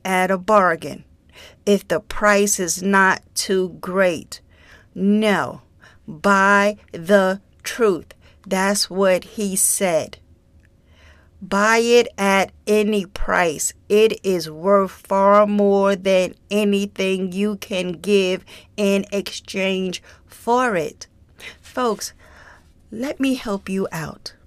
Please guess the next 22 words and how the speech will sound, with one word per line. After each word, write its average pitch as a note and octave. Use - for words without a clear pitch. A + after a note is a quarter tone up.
It B3+
is G#3
good A#3
for -
you E3
to D3+
buy F#3
this E3+
truth. -
It A#3
is F#3+
good A3
for -
you F#3
to G#3
not G3
sell F#3+
out G3
because A3
of F3+
this G#3
truth. B3+